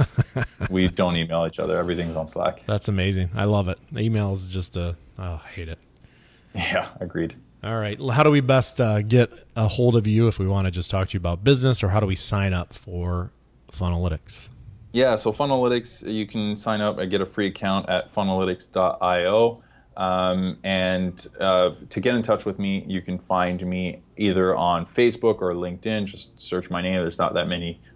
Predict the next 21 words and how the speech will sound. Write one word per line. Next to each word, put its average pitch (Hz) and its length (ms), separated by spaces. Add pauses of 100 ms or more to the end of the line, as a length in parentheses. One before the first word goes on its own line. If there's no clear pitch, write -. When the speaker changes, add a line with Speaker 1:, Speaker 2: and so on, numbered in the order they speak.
Speaker 1:
Mikhail 95 340
Diaz 104 360
out 98 240
there. 92 280
Speaker 2:
Probably 92 320
not. 92 240
Speaker 1:
Uh, 101 40
and 101 120
then, 95 300 (240)
and 95 160
then 95 140
as 92 180
well, 90 380
uh, 85 440
my 90 180
website, 85 460 (280)
the 90 260
dia 92 400
project 85 800
dot 80 240
com. 80 300